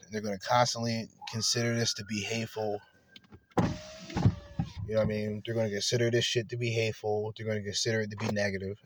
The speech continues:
And it really isn't. I mean, on the up and up, I would consider myself more of a positive person than what I was before.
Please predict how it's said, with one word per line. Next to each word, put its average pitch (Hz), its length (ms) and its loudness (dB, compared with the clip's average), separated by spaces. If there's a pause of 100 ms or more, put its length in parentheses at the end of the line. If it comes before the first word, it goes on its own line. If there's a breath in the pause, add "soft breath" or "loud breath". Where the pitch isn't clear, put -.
And 170 120 4
it 170 80 4
really 185 240 6
isn't. 113 240 2 (2500)
I 190 60 8
mean, 220 200 8
on 175 180 12
the 151 120 10
up 190 140 10
and 160 100 8
up, 202 220 10 (100)
I 170 160 10
would 269 120 6
consider 135 360 6
myself 120 480 8
more 117 200 6
of 101 80 2
a 95 40 -4
positive 107 460 6
person 131 360 4
than 101 200 0
what 104 120 6
I 107 80 8
was 104 200 2
before. 92 560 -2